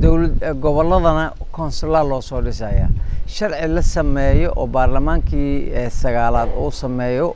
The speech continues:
oo ugu horreysay waxay ahayd sharciga consulka dowlad-, dowladaha hoose ee boqol lix iyo toban la yiraahdo. Ee, N boqol iyo lix iyo toban la yiraahdo. Sharcigaas isaga wax dhaqan geliya ma laha.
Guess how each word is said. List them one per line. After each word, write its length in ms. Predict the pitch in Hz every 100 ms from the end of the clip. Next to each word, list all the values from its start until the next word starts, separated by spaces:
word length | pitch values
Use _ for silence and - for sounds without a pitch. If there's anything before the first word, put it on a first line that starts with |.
| -
oo 80 | 131
ugu 260 | - 139 156
horreysay 400 | 139 127 120 117
waxay 200 | 147 139
ahayd 120 | 120
sharciga 540 | - 147 135 127 123 113
consulka 540 | 147 131 127 104 123
dowlad-, 540 | 110 127 120 113 - 113
dowladaha 440 | 123 131 139 123
hoose 320 | 110 92 - - - - - -
ee 100 | 127
boqol 280 | 113 127 147
lix 160 | 135 -
iyo 120 | 123
toban 320 | - 120 120
la 60 | 120
yiraahdo. 320 | 110 101 104 - - - - - - - - -
Ee, 520 | 135 127 123 123 139
N 180 | 139 127
boqol 240 | 113 127 104
iyo 80 |
lix 140 | 123 120
iyo 80 | 120
toban 280 | 123 113 110
la 60 |
yiraahdo. 300 | 107 98 95 - - - -
Sharcigaas 560 | - 185 165 151 135 135
isaga 440 | - 139 123 120 - - - -
wax 220 | 185 147
dhaqan 340 | 151 135 131
geliya 340 | 117 117 113 107
ma 140 | 101
laha. 120 | 92